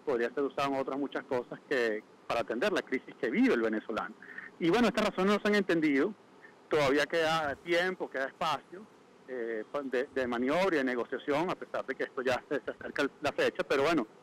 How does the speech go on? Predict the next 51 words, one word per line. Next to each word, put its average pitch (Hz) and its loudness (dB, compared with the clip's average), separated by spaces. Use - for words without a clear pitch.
una 151 2
vez 160 2
que 180 -4
no 165 -2
se - -6
ha 170 0
logrado 165 2
esto, 151 -2
bueno, 131 -4
la, 123 -2
la 135 -2
opción 120 -8
que 151 -6
le 139 -2
queda 127 -2
a, 127 -6
al, 113 -8
a 120 -6
Juan 139 0
Guaidó 165 4
como 147 -2
gobierno 117 0
interino 156 2
y 139 4
ejercicio 123 -2
de 143 0
su 156 0
facultad, 139 0
de - -2
su - -20
soberanía, 117 -2
pues 135 -2
ir 123 -4
a 131 -2
un 127 -4
juicio 139 2
para 123 0
tratar 120 0
de 127 2
llegar, 113 2
bueno, 151 0
de 113 0
lograr 120 0
una 131 0
solución 123 -2
al 131 -6
tema 131 -2
tan 160 0
complicado 120 -2
que 110 -4
es 95 -6